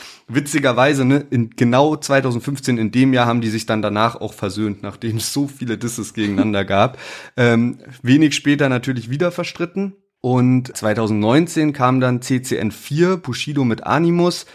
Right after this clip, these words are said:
Bushido hat das vor allem C C N vier genannt, hat er dann selbst auch in der Doku gesagt, weil er wusste, okay, das ist halt so mehr Verkaufsschlager, so eine Fortführung von so einer legendären Reihe.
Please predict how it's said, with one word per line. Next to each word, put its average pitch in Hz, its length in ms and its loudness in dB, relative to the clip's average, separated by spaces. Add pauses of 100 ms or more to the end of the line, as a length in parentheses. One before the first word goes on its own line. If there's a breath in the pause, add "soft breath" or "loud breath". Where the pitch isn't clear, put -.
(360 loud breath)
Bushido 139 380 0
hat 127 120 2
das 123 140 0
vor - 220 -2
allem 147 340 4
C 139 200 2
C 123 160 -2
N 113 120 0
vier 139 220 0
genannt, 123 420 2
hat 107 140 -2
er 107 60 0
dann 104 180 -2
selbst 110 240 -2
auch 104 100 -4
in 110 80 0
der 107 100 2
Doku 123 300 -4
gesagt, 110 400 0
weil 104 120 2
er 101 100 2
wusste, 120 280 -4
okay, 123 340 0
das - 360 -8
ist - 160 -10
halt 110 160 0
so 107 100 -4
mehr 107 200 0
Verkaufsschlager, 110 960 2
so 98 120 -8
eine 87 300 -8 (140)
Fortführung 117 640 -2
von 104 200 -6
so 107 60 -4
einer 107 140 -2
legendären 101 540 -2
Reihe. 123 400 2